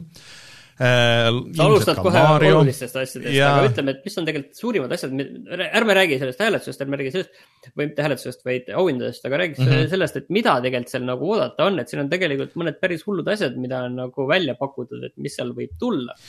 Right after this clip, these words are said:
Speaker 1: No, e, see BioShock pidi olema midagi sihukest, mis äkki kuulutatakse seal välja.
Speaker 2: Jaa, BioShock
Speaker 1: Äh,
Speaker 2: on siis, e, lekkis, e, BioShocki kohta hiljuti just, et uus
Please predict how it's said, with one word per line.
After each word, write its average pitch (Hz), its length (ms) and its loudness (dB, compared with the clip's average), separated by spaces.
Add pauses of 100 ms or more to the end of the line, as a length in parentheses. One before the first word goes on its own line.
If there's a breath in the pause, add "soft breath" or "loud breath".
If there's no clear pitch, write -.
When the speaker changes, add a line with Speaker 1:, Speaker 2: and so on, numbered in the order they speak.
(720 loud breath)
Speaker 1:
No, 143 100 2 (180)
e, 180 140 -2 (240)
see 156 180 2
BioShock 170 680 4 (160)
pidi 170 320 -2
olema 165 380 2
midagi 147 360 2
sihukest, 120 320 -4
mis 123 200 -2
äkki 127 280 -2
kuulutatakse 131 580 -2
seal 117 220 0
välja. 87 340 -8
Speaker 2:
Jaa, 139 260 2
BioShock 160 440 4
Speaker 1:
Äh, - 80 0
Speaker 2:
on 131 80 0
siis, 131 220 -4
e, 131 240 2
lekkis, 147 400 -4
e, 131 180 0
BioShocki 143 480 -2
kohta 127 480 -2
hiljuti 151 480 -4
just, 233 280 -6
et 123 120 -6
uus 147 240 -4